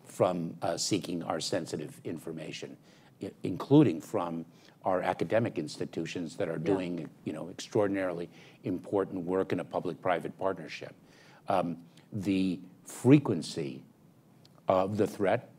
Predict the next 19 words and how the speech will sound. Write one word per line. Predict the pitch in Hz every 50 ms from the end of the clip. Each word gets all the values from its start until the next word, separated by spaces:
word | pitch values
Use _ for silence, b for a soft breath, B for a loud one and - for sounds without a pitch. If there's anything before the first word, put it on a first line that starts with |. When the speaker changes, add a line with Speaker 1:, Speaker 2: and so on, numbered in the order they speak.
| -
Speaker 1:
to | - 104
which | 87 90 87 - -
you | 101 95 92
refer, | 92 87 - - - 98 98 101 98 - -
Margaret, | 107 101 101 104 98 120 120 - B B B B B B B -
um, | 95 87 85 85 87
I | 90 90
think | - - 101 85 101
is | 90 -
a | 82
reflection | 80 82 78 - - - 110 113 117 113 - - - 87 78 82 80 B B B B -
of | 87 82
the | 87 78
magnitude | 78 90 95 92 92 80 73 69 - - 82 78
of | 82 85
the | - 85
threat, | - - - 90 92 104 135 127 - - - - b b b b b b b b -
the, | - 92 98 90 85 85 82 87 - - -
um, | 92 85 82 80 80